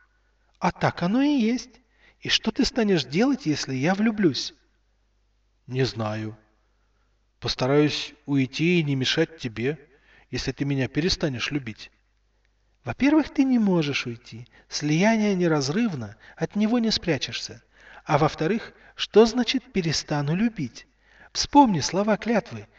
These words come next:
«Я — это ты, ты — это я». Ничто никуда не уходит, и моя влюблённость становится нашим общим вопросом. Справишься?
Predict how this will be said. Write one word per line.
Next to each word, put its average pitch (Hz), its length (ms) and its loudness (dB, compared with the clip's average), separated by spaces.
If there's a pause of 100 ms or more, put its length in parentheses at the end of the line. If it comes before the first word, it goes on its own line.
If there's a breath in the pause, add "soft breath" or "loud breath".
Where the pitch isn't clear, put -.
(200 soft breath)
«Я — 214 420 4
это 180 260 -2
ты, 117 340 -8 (320)
ты — 240 300 4
это 175 180 -4
я». 180 400 -2 (640)
Ничто 180 520 2
никуда 190 520 0
не 220 120 0
уходит, 180 500 -2 (420 loud breath)
и 180 80 6
моя 190 300 4
влюблённость 156 720 2
становится 196 520 -2
нашим 185 480 0
общим 185 460 2
вопросом. 123 580 -4 (440)
Справишься? 175 640 -2